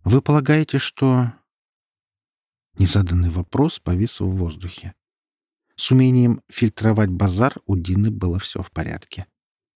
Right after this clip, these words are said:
И Арина вдруг сказала: "Дина, я не должна этого говорить, но это не вымогательство", мгновенно догадалась та. Арина улыбнулась. "Я этого не говорила.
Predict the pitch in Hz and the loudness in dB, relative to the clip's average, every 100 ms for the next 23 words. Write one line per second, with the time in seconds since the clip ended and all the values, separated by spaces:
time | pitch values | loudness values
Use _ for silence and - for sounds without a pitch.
0 | _ _ - 117 160 165 131 110 - - | _ _ 0 2 4 2 2 -2 -4 -2
1 | 113 98 90 87 _ _ _ _ _ _ | 0 2 0 -2 _ _ _ _ _ _
2 | _ _ _ 110 123 113 104 92 85 127 | _ _ _ 0 4 6 6 4 2 2
3 | 139 131 135 170 147 110 104 120 131 156 | 2 2 0 0 0 0 0 2 2 2
4 | - 101 101 98 92 - _ _ _ _ | 0 2 4 4 0 -8 _ _ _ _
5 | _ _ _ - - 139 135 131 143 143 | _ _ _ -6 2 2 4 4 2 0
6 | 165 - - - 87 - _ _ _ 87 | -4 -4 -8 -6 -8 -8 _ _ _ -4
7 | 87 85 87 95 85 82 85 80 82 90 | -2 0 2 2 0 -2 -6 -4 -4 -4
8 | - 90 _ _ _ _ _ _ - 98 | -6 -8 _ _ _ _ _ _ -2 2
9 | 104 92 90 87 87 82 85 - _ _ | 4 4 2 2 0 -2 -4 -10 _ _
10 | _ _ _ - 104 113 95 95 90 87 | _ _ _ -4 0 0 0 0 0 0
11 | 87 90 87 87 | -2 -6 -14 -16